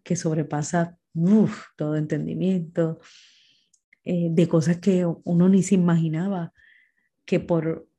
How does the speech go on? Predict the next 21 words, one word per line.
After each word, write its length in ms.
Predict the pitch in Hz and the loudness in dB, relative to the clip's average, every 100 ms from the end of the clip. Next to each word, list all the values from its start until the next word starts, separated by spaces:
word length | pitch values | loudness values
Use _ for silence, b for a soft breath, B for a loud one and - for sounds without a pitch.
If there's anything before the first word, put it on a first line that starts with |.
| _ _ _ - | _ _ _ 0
pasar 520 | 175 170 170 160 180 180 _ | 0 2 0 2 0 -4 _
las 260 | - 208 196 | 2 2 4
situaciones, 800 | 208 208 196 - 226 214 180 170 _ _ | 0 0 -2 2 2 2 0 -2 _ _
por 360 | - 165 165 - _ | 0 0 0 -8 _
los 380 | - 185 180 175 | -4 2 2 2
eventos 540 | 175 233 247 220 202 _ _ _ _ | 2 2 2 -2 -4 _ _ _ _
inesperados, 720 | - 208 214 214 220 240 208 - _ b b b b | -2 0 0 -2 -2 0 -4 -6 _ b b b b
es 100 | 175 | -12
como 200 | - 214 | 2 2
un 80 | 185 | 2
efecto 360 | 175 - 196 196 | -6 -8 -4 0
dominó, 460 | 196 185 165 156 | 0 0 -2 -6
trae 200 | 156 160 | -2 -2
una 220 | 160 180 190 | 0 -2 -2
cadena 340 | 190 190 185 | -2 -2 -2
también 340 | 185 175 208 | -4 -2 -2
de 100 | 180 | -2
otro, 360 | 156 156 170 180 | -4 -2 -4 -6
de 180 | - 170 | -6 -4
otras 280 | 165 160 175 | -4 -4 -4
situaciones, 680 | - - 190 - 208 185 170 | -4 -4 -4 -2 -2 -2 -6